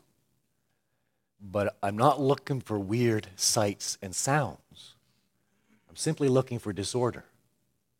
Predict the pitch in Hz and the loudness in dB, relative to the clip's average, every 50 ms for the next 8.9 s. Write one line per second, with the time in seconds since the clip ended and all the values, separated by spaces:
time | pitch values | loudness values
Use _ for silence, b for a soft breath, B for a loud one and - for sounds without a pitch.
0 | _ _ _ _ _ _ _ _ _ _ _ _ _ _ _ _ _ _ _ _ | _ _ _ _ _ _ _ _ _ _ _ _ _ _ _ _ _ _ _ _
1 | _ _ _ _ _ _ _ _ _ _ _ _ _ _ _ _ _ _ _ _ | _ _ _ _ _ _ _ _ _ _ _ _ _ _ _ _ _ _ _ _
2 | _ 123 - 151 147 139 135 135 135 - 139 123 - - - - _ _ _ _ | _ 0 4 8 8 8 8 6 2 0 -2 -8 -8 -12 -16 -16 _ _ _ _
3 | _ _ _ _ _ _ _ _ _ - 101 104 - - 170 165 165 143 147 139 | _ _ _ _ _ _ _ _ _ -8 -6 0 4 4 6 6 6 4 4 4
4 | 143 135 - 120 113 104 107 - 131 131 139 104 73 67 - _ _ _ _ _ | 2 0 0 0 0 0 0 2 2 2 2 2 -2 -8 -14 _ _ _ _ _
5 | _ _ _ _ _ _ _ _ _ _ _ _ _ _ - 120 - 131 123 127 | _ _ _ _ _ _ _ _ _ _ _ _ _ _ -10 0 2 4 6 6
6 | 127 107 113 139 156 190 208 180 151 131 147 135 131 127 147 151 - - - 147 | 4 6 8 8 8 8 6 6 4 4 4 4 6 8 8 6 6 6 2 0
7 | 139 123 120 120 127 123 113 - - 117 110 143 151 143 131 - - - - 117 | 2 2 2 2 2 0 0 0 -6 2 6 8 8 8 8 6 0 -4 -2 -2
8 | 135 - _ 135 123 131 - - 147 151 165 170 170 143 123 127 117 | -2 -2 _ 2 2 2 4 6 8 8 8 10 8 8 6 4 2